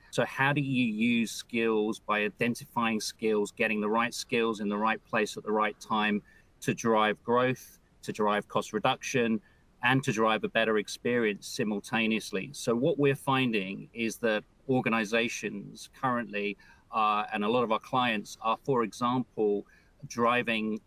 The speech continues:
uh, towards being a skills-based organization to get that agility to, for example, restructure,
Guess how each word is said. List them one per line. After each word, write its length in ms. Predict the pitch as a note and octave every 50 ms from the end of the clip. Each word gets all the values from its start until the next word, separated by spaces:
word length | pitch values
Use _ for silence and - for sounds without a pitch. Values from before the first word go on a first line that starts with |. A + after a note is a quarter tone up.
| -
uh, 160 | A2 G#2+ G#2+ G#2+ -
towards 520 | - - G#2 G#2 A#2 C3+ C#3 C#3 B2+ - - _
being 180 | - A2+ G#2+ G#2+
a 40 | G#2+
skills-based 540 | - - - A#2 A2 - - A#2 A2 - -
organization 680 | A2+ G2+ G#2+ A2 G#2+ G2 A2+ A2 G#2+ - - - G2+
to 120 | - - G#2
get 260 | - - C3 C3+ C3+ - -
that 140 | B2+ A#2+ -
agility 640 | A2+ G#2+ - - B2 A2 A2 A2+ - - - A2 G2+
to, 420 | - - - A2 G#2 G#2 G2+ G2
for 200 | G2 - - A2+
example, 540 | G2+ F#2 - - A2+ G#2+ G#2+ G2+ - - G2+
restructure, 760 | F#2+ G#2+ G#2+ - - - - B2+ - - - - C#3 C#3 C#3+